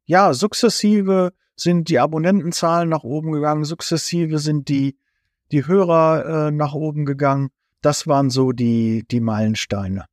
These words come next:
Ja, und es, es wächst weiter und du kannst daran,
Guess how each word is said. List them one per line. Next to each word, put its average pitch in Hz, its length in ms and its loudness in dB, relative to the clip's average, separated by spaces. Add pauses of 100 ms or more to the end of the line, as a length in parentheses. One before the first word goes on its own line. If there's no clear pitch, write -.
(200)
Ja, 123 140 2
und 156 220 0
es, - 140 -8
es 127 240 -8
wächst - 300 0
weiter 196 480 2 (300)
und 165 200 -4
du 269 80 0
kannst 202 400 0
daran, 170 420 0